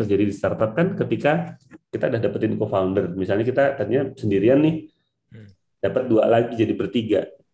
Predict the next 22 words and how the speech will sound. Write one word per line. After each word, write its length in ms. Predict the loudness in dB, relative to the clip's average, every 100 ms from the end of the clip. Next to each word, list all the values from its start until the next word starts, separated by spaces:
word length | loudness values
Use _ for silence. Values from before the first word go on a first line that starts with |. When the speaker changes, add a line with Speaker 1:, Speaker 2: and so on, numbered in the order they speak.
| -8
Speaker 1:
Ya 160 | -4
kan, 160 | -2 -2
ketika 320 | -2 0 2
di 160 | 4 4
awal 320 | 6 4 4
kayaknya 320 | 2 4 2
nih 140 | 2 2
orang 240 | 2 2
ahli-ahli 480 | 0 2 2 2 2
nih, 200 | 4 4 2
kemudian 400 | -2 0 0 0
ketika 240 | -2 -2
ngomong 400 | 0 0 0 0
kayaknya 320 | 2 2 0 0
iya, 160 | 0
iya, 200 | 2 0 0
iya 200 | 0 0 0 -8
gitu. 240 | -8 -10
Tapi 240 | -10 -8
ketika 320 | -4 -4 -2 0
jalan 320 | 2 0 0
setahun, 640 | -6 -2 2 4 2 -2